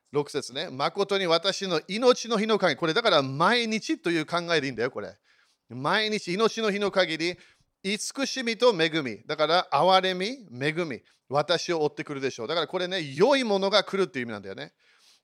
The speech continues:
良いものが追ってくる。「私はいつまでも主の家、主の家に住まいます」。アメン。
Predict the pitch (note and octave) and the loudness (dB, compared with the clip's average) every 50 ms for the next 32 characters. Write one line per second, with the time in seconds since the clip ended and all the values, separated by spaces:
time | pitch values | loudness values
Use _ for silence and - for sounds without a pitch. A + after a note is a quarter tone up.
0 | _ C3 A#2+ D3+ F3+ F#3+ F#3+ F3+ F3 F3 F3 F#3 G3+ E3 C#3 - - D3+ B2+ - | _ -6 0 4 6 6 6 6 4 0 0 2 2 2 2 2 0 -4 -10 -10
1 | G2 F#2+ - _ _ _ _ _ _ C#3+ D#3 E3+ G#3+ G#3 F#3+ - G#3 G3 E3 D#3 | -12 -14 -16 _ _ _ _ _ _ 0 0 2 2 0 0 2 2 2 2 2
2 | - - G3+ G#3 G#3 G#3 G3 G3+ G3 F#3+ F3+ - - - G#3 F#3+ E3 D3+ C#3+ C#3+ | 0 -2 -2 0 0 2 2 2 0 0 -2 -2 -4 -6 -4 -4 -4 -4 -4 -6
3 | C#3 - - - F#3+ F3+ D#3+ C#3 C3 B2+ - - C#3 D3 C3+ - - B2 A#2 A2 | -8 -10 -8 -6 -4 -2 -2 -2 0 -2 -2 -4 -4 -6 -8 -8 -8 -6 -6 -6
4 | G2+ G2 F#2 - - A#2 A2+ A#2+ C3 D3+ F#3 F#3 | -8 -10 -12 -12 -10 -8 -6 -4 -2 -4 -4 -6